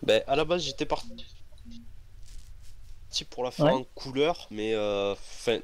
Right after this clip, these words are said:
Speaker 1: ça, ça donnait moins bien, si tu veux. Je voulais garder l'effet, euh, genre, ça a été sculpté dans la montagne, tu vois.
Speaker 2: Ouais, c'est vrai, exact. Euh, en plus, ouais, t'as, t'as, t'as gardé le truc, euh, la petite arche, là,
Speaker 1: Plutôt parti
Speaker 2: qui,
Speaker 1: sur du
Speaker 2: qui
Speaker 1: noir et blanc, en fait.
Speaker 2: Mm.
Speaker 1: Voilà, du coup, qui, qui relie avec, euh,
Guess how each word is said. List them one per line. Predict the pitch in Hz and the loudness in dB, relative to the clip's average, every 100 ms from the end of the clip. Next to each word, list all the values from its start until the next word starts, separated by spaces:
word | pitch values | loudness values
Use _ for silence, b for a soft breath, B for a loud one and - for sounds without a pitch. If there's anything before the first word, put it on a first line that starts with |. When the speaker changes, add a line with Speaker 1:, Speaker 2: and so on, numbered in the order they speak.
| - | -4
Speaker 1:
ça, | - 110 107 104 104 | -2 2 4 2 0
ça | - 113 | 0 2
donnait | 123 131 | 4 4
moins | 139 135 | 4 2
bien, | 139 | 2
si | 143 | -2
tu | - | -2
veux. | 113 | -4
Je | 107 | -2
voulais | 110 | 0
garder | 113 113 113 | 2 2 2
l'effet, | 131 120 - 135 135 | 0 0 -2 0 2
euh, | 117 104 | 2 2
genre, | 117 | 0
ça | - 107 | 2 0
a | |
été | 104 110 | 0 -2
sculpté | - 117 - 120 | -6 -6 0 4
dans | 117 | 6
la | |
montagne, | 113 113 107 110 98 | 4 2 2 0 0
tu | 90 95 | -4 -6
vois. | - - - 269 - - - | -6 -6 -4 -4 -6 -8 2
Speaker 2:
Ouais, | 151 160 | 6 6
c'est | - | 4
vrai, | 147 135 139 - | 0 -2 -4 0
exact. | 151 151 - - - | 2 2 0 -2 -4
Euh, | 175 - 165 180 | -6 2 6 6
en | |
plus, | - 220 | 4 0
ouais, | 214 | 0
t'as, | 196 170 165 160 | 2 4 4 2
t'as, | - 156 151 | 0 2 2
t'as | 147 156 | 2 0
gardé | 156 156 175 | 0 0 2
le | 160 | 0
truc, | - 196 - | 2 0 4
euh, | 165 156 156 156 - - | 4 6 4 2 -2 0
la | |
petite | 147 165 180 - | 2 2 2 2
arche, | 175 - - | 2 2 2
là, | |
Speaker 1:
Plutôt | 170 | 4
parti | - 160 139 | 4 2 4
Speaker 2:
qui, | 143 | 2
Speaker 1:
sur | 110 | 0
du | 101 | 0
Speaker 2:
qui | |
Speaker 1:
noir | 123 98 | 0 0
et | 95 | -2
blanc, | 92 | -4
en | 95 | -4
fait. | - - - - - - - - - | -6 -12 -14 -16 -16 -14 -14 -4 4
Speaker 2:
Mm. | 165 160 214 - - | 4 4 0 -2 4
Speaker 1:
Voilà, | 113 120 | 6 6
du | 113 | 4
coup, | 104 123 | -2 -6
qui, | - - - - - - | -6 -10 -12 -18 -16 -2
qui | |
relie | 117 113 110 | 4 4 4
avec, | 110 104 110 - 98 | 4 2 0 -2 -8
euh, | 95 | -8